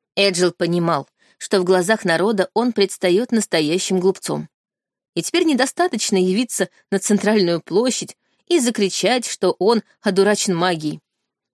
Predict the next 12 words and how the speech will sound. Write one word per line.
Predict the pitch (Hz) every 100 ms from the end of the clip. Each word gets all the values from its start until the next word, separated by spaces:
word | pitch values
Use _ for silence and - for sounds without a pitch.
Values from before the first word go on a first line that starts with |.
| _ _ _
Тогда | - 165 147 170
он | 247 233
проявит | 196 196 208 - _ -
еще | - - 131 277
большую | 175 170 - 160
слабость, | 160 156 147 - _ _ _ -
и | 254
возвращать | 294 269 247 233 - 262 302 247
уж | 226
точно | 208 220 - 214
будет | 185 196 185
нечего. | 165 151 156 156